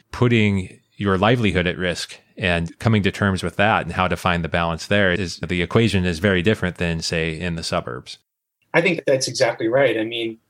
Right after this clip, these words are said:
Speaker 2: there's a reason that grizzly bears tend to live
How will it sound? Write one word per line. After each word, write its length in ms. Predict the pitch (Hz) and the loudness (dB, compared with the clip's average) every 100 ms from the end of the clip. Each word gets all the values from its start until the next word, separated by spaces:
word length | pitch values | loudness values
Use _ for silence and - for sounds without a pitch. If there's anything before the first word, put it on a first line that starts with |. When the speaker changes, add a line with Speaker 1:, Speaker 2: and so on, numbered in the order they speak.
| - | -6
Speaker 2:
there's 240 | 135 131 | -2 0
a 80 | 131 | 2
reason 480 | 139 185 151 120 113 | 2 2 2 0 0
that 260 | 110 110 - | -2 -2 -4
grizzly 380 | 131 131 123 | -2 -2 -2
bears 640 | 110 107 107 104 - - - _ | 0 2 4 2 -2 -4 -6 _
tend 240 | - 117 110 | -4 -2 -2
to 80 | 117 | -2
live 460 | 107 101 101 101 | 2 2 2 -4